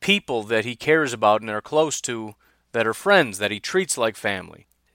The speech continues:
If, if I'm not mistaken, he takes that kind of stuff very seriously, and he wants relationships. He needs that. He intertwines that in football a lot.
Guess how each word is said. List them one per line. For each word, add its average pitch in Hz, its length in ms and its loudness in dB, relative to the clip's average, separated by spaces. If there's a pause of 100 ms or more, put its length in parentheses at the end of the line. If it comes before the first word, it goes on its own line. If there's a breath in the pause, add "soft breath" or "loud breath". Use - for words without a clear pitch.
(120)
If, 104 140 -16
if - 200 -10
I'm 127 460 2
not 143 180 8
mistaken, 131 540 0
he 143 160 -10
takes - 380 -2
that 143 160 4
kind 143 180 2
of 123 60 -4
stuff 131 240 -2
very 131 200 0
seriously, 131 600 -4
and 110 100 -8
he 143 160 -8
wants 127 720 4 (640)
relationships. 127 1080 0 (500)
He 131 60 -4
needs 151 360 2
that. 104 180 4
He 117 300 -6
intertwines 165 800 2
that 127 220 6
in 127 140 -8
football 107 640 0
a 117 80 -2
lot. 117 500 4